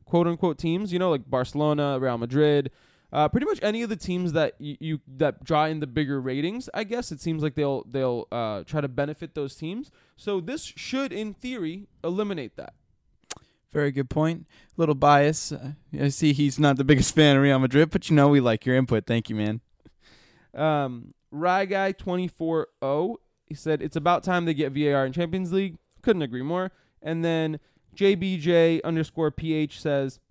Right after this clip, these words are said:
Speaker 1: "This makes sense. The day after V A R misses an obvious offside goal in the English League Cup, uefa decides, quote unquote, 'That's it. We just have to have this poorly thought out tech in the greatest club competition in the world,'" end quote. And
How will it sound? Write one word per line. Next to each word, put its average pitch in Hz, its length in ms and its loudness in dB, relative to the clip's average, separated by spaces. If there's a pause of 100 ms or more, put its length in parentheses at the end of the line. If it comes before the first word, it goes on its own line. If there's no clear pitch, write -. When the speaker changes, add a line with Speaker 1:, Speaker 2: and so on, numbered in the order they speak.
(260)
Speaker 1:
"This 214 180 -4
makes 233 220 -2
sense. 196 220 2
The - 160 -4
day 190 160 2
after 190 240 -2
V 175 140 -2
A 175 100 4
R 170 120 4
misses 160 320 -4
an 160 100 -2
obvious 156 340 0
offside 139 400 -4
goal 151 200 2
in 151 60 0
the 143 100 -4
English 143 280 -6
League 135 160 -10
Cup, 170 200 -2
uefa 151 540 -2 (380)
decides, 147 600 0 (320)
quote 175 160 -2
unquote, 156 280 -2
'That's 180 260 0
it. 208 260 0
We 170 160 -4
just 156 220 -8 (140)
have 160 320 -2
to 165 80 -2
have 160 180 0
this 147 120 -8
poorly 156 300 -4
thought 147 200 0
out 143 160 -4
tech 156 240 -2
in 151 80 -4
the 143 80 -6
greatest 147 320 -4
club 147 180 -4
competition 139 420 -6
in 135 60 -6
the 131 80 -6
world,'" 127 320 -4 (720)
end 127 220 -8
quote. 131 240 -8 (580)
And 254 340 4